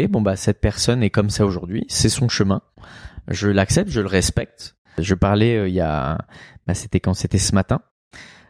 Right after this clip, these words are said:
avec une amie qui me disait qu'elle connaissait quelqu'un qui était raciste et qui, elle-même, était, euh,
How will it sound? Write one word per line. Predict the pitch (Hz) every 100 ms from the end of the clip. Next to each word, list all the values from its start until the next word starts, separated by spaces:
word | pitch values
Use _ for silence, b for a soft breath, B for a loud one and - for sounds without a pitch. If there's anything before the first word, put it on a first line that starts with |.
| _
avec | 104 104 101
une | 110
amie | 95 98 170
qui | - - 113
me | 110 98
disait | 95 92 90 120
qu'elle | 160 107
connaissait | - 92 92 -
quelqu'un | 113 - 113
qui | 104
était | 98
raciste | 90 82 147 - - - _ _ _ B B B B _ -
et | 127 151
qui, | - 92 90 87 82
elle-même, | 85 85 82 95 131
était, | 147 - 117 143
euh, | 107 82 80